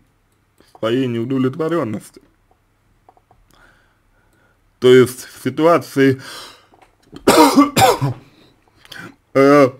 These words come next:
когда вас, м, кто-то, например, обеспечивает,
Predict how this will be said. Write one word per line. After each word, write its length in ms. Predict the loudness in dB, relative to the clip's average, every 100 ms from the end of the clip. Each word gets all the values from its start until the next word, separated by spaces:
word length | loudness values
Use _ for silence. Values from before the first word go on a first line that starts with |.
| -8
когда 520 | -4 0 2 0 0
вас, 560 | -4 0 2 0 -6 -20 -20 -20 _
м, 460 | -16 -14 -14 -16 -20
кто-то, 480 | -4 -2 -2 -4 -16 _ _ _ _ _ _ _ _ -20 -20 _
например, 460 | -14 -12 -8 -6 -6
обеспечивает, 800 | -8 -10 -8 -6 -6 -10 -14 -16